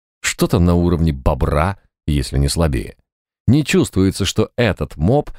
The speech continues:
способен устроить неприятности. Да он даже не агрессивный,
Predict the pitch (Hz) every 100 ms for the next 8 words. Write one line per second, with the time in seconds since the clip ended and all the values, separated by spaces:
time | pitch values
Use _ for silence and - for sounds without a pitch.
0 | - - 101 - 143 127 98 - - 113
1 | 92 - 104 101 110 113 64 - - -
2 | 50 - _ _ _ - 92 101 95 95
3 | 85 90 90 87 87 - 131 95 58